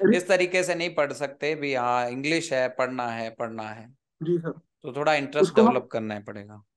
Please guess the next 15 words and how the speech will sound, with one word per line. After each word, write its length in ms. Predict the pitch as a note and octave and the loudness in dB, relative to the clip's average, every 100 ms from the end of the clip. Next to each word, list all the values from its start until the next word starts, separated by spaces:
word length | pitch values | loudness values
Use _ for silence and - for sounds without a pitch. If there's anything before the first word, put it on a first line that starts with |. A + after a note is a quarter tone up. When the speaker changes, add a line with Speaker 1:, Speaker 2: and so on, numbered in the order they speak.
| - | 0
Speaker 1:
हाँ 80 | F3 | 0
जी, 180 | D3 C#3+ _ _ _ _ _ F3+ | 2 -4 _ _ _ _ _ 4
ये 120 | A3+ | 6
हमें 200 | A#3 B3 | 4 2
Speaker 2:
चलिए। 160 | B3 | 2
Speaker 1:
कंटिन्यूअसली 360 | A3+ A3+ A3+ A3+ | 2 2 0 0
वन 180 | G#3+ A3+ | 0 0
and 360 | A3+ A3 G#3+ | -2 -4 -4
one 220 | G3+ G#3 A3 | -2 -2 -2
and 120 | G#3+ | -2
half 220 | G#3 G3+ | -4 -4
month 120 | G#3 G3 | -6 -6
करना 200 | E3+ F3+ | -4 -4
ही 60 | |
पड़ेगा। 340 | E3+ D3 C3+ | -4 -6 -8